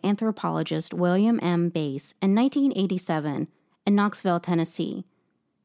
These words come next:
His idea was to get a better understanding of the decomposition process by watching how bodies naturally decay.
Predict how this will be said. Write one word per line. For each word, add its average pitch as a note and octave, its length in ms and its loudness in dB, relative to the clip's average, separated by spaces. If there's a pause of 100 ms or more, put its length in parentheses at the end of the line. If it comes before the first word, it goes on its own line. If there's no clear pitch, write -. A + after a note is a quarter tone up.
His C#4+ 200 -2
idea A3+ 320 2
was E3+ 180 0
to F#3+ 100 -4
get D#3 200 0
a D3+ 60 0
better D#3 380 0
understanding C#3+ 760 -2
of D3+ 160 -4
the D3 220 -2
decomposition E3+ 880 -2
process - 640 -8
by E3+ 180 -4
watching A3+ 380 -2
how E3+ 340 -2 (300)
bodies E3+ 340 0
naturally D3+ 640 0
decay. - 580 -8